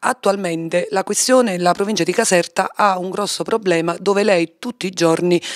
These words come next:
eh, viene, eh, rit-, ritorna sempre, eh, su questa questione del ponte Margherita. Lei ci può chiarire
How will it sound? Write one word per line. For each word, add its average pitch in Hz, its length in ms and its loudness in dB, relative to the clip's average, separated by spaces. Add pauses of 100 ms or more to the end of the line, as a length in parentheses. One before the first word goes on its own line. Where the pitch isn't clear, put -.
(160)
eh, 190 200 2
viene, 190 400 4
eh, 185 260 -2
rit-, 202 240 0
ritorna 185 500 2
sempre, 180 500 0
eh, 180 220 2
su 170 160 -4
questa 190 280 0
questione 175 760 2
del 196 200 2
ponte 170 340 2
Margherita. 160 680 0
Lei 269 180 2
ci 190 140 0
può 269 160 2 (100)
chiarire 175 500 -4